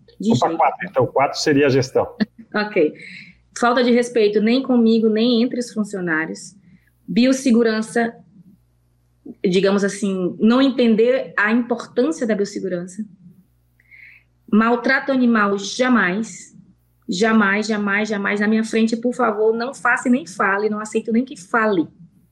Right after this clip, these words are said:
Speaker 1: palavras feias com a porca. Não aceito. E eles sabem. A, até a terminologia, "ah, vamos matar". Não, não, essa palavra não existe aqui nessa granja. Por favor, a partir de hoje, não use essa palavra.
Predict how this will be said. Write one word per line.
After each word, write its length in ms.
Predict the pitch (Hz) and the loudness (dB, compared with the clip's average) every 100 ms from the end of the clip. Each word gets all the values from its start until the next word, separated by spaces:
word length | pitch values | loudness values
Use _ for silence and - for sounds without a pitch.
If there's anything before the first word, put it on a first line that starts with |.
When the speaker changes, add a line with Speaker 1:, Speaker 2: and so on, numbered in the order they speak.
| _ | _
Speaker 1:
palavras 480 | 208 196 190 214 - | -2 0 0 -2 0
feias 500 | 202 180 170 - - | 2 4 2 -6 -20
com 200 | - 196 | -2 -2
a 80 | |
porca. 460 | 185 175 160 - - | 0 -4 -4 -8 -12
Não 160 | 185 185 | -6 -4
aceito. 460 | 185 - 135 - - - _ _ _ - - - - - _ _ - - _ _ _ | -4 -2 -2 -4 -16 -20 _ _ _ -20 -20 -20 -20 -20 _ _ -20 -20 _ _ _
E 100 | - | 0
eles 200 | 214 220 - | 2 0 -2
sabem. 360 | 190 151 175 - - - _ _ _ _ | -2 -2 -6 -12 -20 -20 _ _ _ _
A, 120 | - 311 302 175 | -4 -2 0 -2
até 340 | 175 226 233 - | 0 -2 -4 -2
a 140 | 208 190 | 0 0
terminologia, 640 | 208 214 214 220 202 269 | 2 2 4 2 2 0
"ah, 60 | 302 | 2
vamos 220 | 269 247 | 0 2
matar". 380 | 240 226 220 196 | 0 0 -2 -4
Não, 260 | 185 190 | -4 -2
não, 140 | 254 247 | -2 -2
essa 160 | 233 | -6
palavra 300 | 220 208 220 | -4 -4 0
não 80 | 233 | -2
existe 360 | 240 233 285 - | -2 -6 -10 -14
aqui 140 | 233 | -16
nessa 240 | 214 220 | -14 -10
granja. 220 | 202 214 226 | -10 -8 -12
Por 100 | 226 | -14
favor, 200 | 214 208 | -4 -4
a 20 | |
partir 260 | 208 208 | -4 -8
de 120 | 208 214 | -6 -4
hoje, 200 | 220 220 | -4 -6
não 200 | 214 233 | -14 -14
use 340 | 226 247 277 | -14 -16 -16
essa 180 | 254 240 | -14 -12
palavra. 400 | 220 190 151 | -10 -10 -12